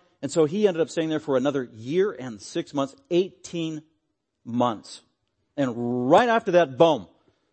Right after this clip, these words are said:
Satan or whoever sets in with an attack, with opposition, trying to undo the promise he just got from Jesus. So that's point number one.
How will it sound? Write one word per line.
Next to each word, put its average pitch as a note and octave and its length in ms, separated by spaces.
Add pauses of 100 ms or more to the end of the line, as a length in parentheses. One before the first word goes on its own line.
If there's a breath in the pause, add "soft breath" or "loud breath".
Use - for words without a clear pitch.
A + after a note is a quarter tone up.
Satan F#3+ 420
or D#3 120
whoever D3+ 340
sets F3 360
in D#3+ 240
with D3 180
an C#3 80
attack, A#2 460
with A#2 100
opposition, C3 560 (1200)
trying G3+ 180
to G3+ 120
undo A#3 400
the F#3 80
promise G3 320
he E3+ 80
just D#3 220
got E3 160
from D3 100
Jesus. A#2+ 320
So C#3 100
that's C#3+ 240 (540)
point C#3+ 140
number B2+ 180
one. A#2+ 260